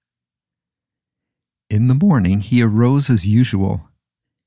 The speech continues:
and he remembered every detail of his dream. But when he tried to remember the Baal Shem Tov's words of Torah,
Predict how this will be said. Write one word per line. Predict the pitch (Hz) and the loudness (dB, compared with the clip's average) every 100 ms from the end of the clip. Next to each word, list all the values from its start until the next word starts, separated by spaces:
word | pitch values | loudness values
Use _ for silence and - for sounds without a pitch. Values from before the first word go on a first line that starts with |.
| _ | _
and | 113 | -4
he | 98 117 | 0 2
remembered | 117 117 139 151 135 - | 2 2 0 0 -2 0
every | 131 123 127 | 0 2 0
detail | 101 117 117 104 98 | 0 -2 0 -2 0
of | 92 | 0
his | 92 | -2
dream. | 82 92 90 87 80 _ _ _ _ _ _ _ _ _ _ - | -2 -2 0 -2 -8 _ _ _ _ _ _ _ _ _ _ -10
But | 107 | -4
when | 120 120 | -2 0
he | 131 | -2
tried | - - 175 208 - | -4 -4 -2 -2 0
to | 104 | 0
remember | 98 107 139 | 2 2 0
the | 101 | 0
Baal | 98 95 | 0 -2
Shem | - 131 131 | -2 -2 -2
Tov's | 104 95 | -4 -4
words | 107 110 120 | -2 -2 -4
of | 104 | -6
Torah, | - 143 117 95 | -4 0 0 -2